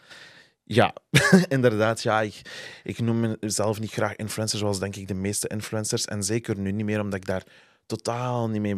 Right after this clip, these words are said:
mee bezig ben met likes en dergelijke. Ik doe gewoon wat ik nog wil doen.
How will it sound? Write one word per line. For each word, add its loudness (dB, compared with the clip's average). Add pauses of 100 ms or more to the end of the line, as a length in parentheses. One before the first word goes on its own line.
(140)
mee -2
bezig -4
ben -2
met -6
likes -4
en -8
dergelijke. -6
Ik -6
doe -6
gewoon -2
wat -4
ik -10
nog -10 (340)
wil -2
doen. -2